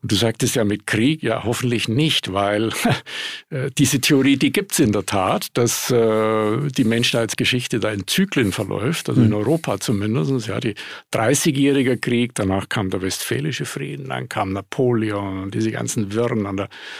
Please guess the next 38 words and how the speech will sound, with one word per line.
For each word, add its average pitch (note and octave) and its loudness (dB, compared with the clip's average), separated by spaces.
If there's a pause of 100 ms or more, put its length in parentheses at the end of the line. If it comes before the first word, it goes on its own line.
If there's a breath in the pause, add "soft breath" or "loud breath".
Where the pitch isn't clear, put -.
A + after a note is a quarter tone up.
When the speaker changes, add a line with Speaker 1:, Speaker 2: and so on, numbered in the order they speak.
(120)
Speaker 1:
der G2+ 0
Wiener G#2 2
Kongress - -4
und B2+ -8
dann C3 -8 (280 loud breath)
kam C#3 -8
der D3 -4
Erste E3 4
Weltkrieg C3+ 2
und G2+ 2
dann G2 2
der, G#2 0 (300)
daraus G#2+ 0
ist - -4
der B2 0
Völkerbund B2 2
entstanden. G#2+ -2
Also, G2+ -2 (480 loud breath)
und G2 0
der D3 0 (120)
Zweite B2 2
Weltkrieg, A#2 0
daraus A2+ -2
ist C#3+ 0
die D#3 0
uno E3+ 6
entstanden, G#2+ 0
die G#2+ 0
jetzt A#2 -2 (560)
aber F#2+ 0
schon G#2 0
langsam G#2 0
immer G#2+ 0
bedeutungsloser A2 -2
wird. A#2+ -2
Also, A#2 2 (720 loud breath)
ähm, G#2+ 0 (300 loud breath)
zwischen, A2+ 2